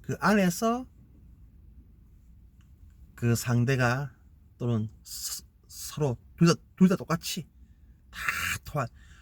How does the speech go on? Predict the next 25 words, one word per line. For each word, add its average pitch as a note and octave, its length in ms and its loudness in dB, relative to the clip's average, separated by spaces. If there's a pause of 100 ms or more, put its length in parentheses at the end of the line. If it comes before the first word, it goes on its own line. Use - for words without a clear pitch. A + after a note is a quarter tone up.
(420)
서로 A#3+ 260 4
대화하지 G#3 500 6
말고 A3+ 340 2 (120)
한쪽이 A3+ 500 -6
다 - 80 -14 (1120)
말하고 B3 460 -4 (240)
또 F4+ 260 0 (180)
그 D#3+ 120 -8
소리 E3+ 180 0
다 - 80 -6
했으면 F#3 380 -2
또 B3 80 -10
한쪽이 C#4+ 300 -6
또 - 100 -14
다 - 380 -6
말하고 A#3+ 360 -2 (240)
그럼 - 120 -8
이때 E4+ 200 2
또 A3 160 0 (180)
싸운다고. A3 600 0
그러니까 F4 320 0
한쪽이 D#4+ 420 0
말 A3+ 320 -2
다 - 100 -14 (360)
끝나면 C#4+ 480 -2